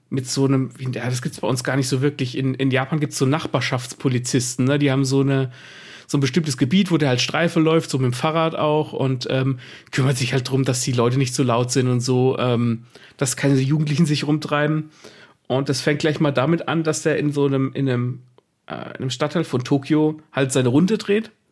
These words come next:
Und das ist ein junger Typ, der ist, glaub ich, siebenundzwanzig, achtundzwanzig. Und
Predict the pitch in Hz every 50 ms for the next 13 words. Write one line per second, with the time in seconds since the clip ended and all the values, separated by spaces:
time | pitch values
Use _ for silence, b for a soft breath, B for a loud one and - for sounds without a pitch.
0 | _ _ - 135 139 131 147 123 135 135 127 160 139 147 151 151 139 127 127 -
1 | 165 - - 131 117 117 - 120 113 117 120 - - _ - _ _ _ - 143
2 | 156 175 175 - 151 143 - - 143 - - 165 147 - 151 151 156 - 160 156
3 | - B B B B B B B B B B B _ 127 135 135 135 135 135 131
4 | 127 127 - - - -